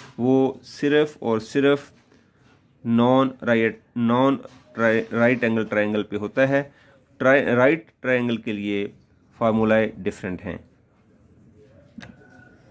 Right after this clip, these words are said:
This is a triangle। ये एंगल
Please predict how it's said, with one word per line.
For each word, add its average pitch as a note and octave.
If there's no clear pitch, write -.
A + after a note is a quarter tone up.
This C3
is B2+
a -
triangle। C3+
ये A#2+
एंगल B2